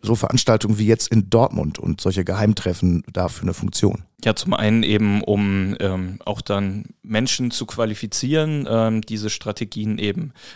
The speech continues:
Speaker 2: äh, weiterzutragen. Ähm, es ist ein Austausch innerhalb,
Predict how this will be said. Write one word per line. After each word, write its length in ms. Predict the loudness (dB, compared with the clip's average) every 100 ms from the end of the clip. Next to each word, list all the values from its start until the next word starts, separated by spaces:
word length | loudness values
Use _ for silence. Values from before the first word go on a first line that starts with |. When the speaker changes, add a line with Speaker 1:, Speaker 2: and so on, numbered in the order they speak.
| -8
Speaker 2:
äh, 280 | -4 -2 -2
weiterzutragen. 1200 | -2 -2 -2 -4 -8 -2 2 2 2 0 0 0 0
Ähm, 560 | 0 0 -2 -6 -10 -10
es 260 | -8 -6
ist 160 | -2 -4 0
ein 280 | 0 0
Austausch 580 | 2 0 2 0 0 -2
innerhalb, 640 | -2 -2 0 -2 0 0